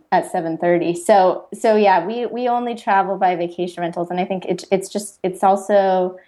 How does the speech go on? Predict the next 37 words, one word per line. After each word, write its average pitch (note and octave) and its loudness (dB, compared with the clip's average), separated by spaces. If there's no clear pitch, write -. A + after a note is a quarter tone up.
in G3+ 2
addition A3+ 2
to G#3+ 2
the F#3+ 2
conveniences, G#3 0
it's G3 2
also F3+ 2
a F3+ 0
great F3 2
experience E3 0
of, D#3 0
of E3+ 0
traveling E3 2
like D#3 -2
a D#3 -2
local, D#3 2
and, D#3 -2
and D#3+ 4
I E3 2
think E3+ -2
you E3 6
experience D#3 0
so E3+ 2
many, E3 4
so A#3 2
many A#3+ 2
more F#3 2
things G3 0
in F3+ 2
the E3 2
area E3+ 4
the F#3+ 4
only F3 2
way E3 2
we D#3 2
go D#3 0
now. D#3+ -6